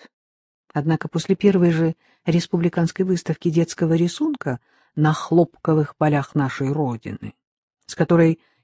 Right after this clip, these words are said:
четверо Вериных учеников принесли дипломы, тетка угомонилась, дипломы вставила в рамочки и вывесила в фойе,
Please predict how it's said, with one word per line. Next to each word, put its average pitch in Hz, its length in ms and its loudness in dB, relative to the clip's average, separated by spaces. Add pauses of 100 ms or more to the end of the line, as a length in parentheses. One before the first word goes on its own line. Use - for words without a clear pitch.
четверо 160 600 4
Вериных 165 420 2
учеников 170 520 0
принесли 156 460 0
дипломы, 269 600 4 (840)
тетка 190 480 6 (100)
угомонилась, 208 1300 6 (440)
дипломы 190 720 6
вставила 156 720 2
в 131 60 -4
рамочки 269 800 2 (300)
и 392 100 4
вывесила 190 580 4
в - 120 -20
фойе, 131 420 -8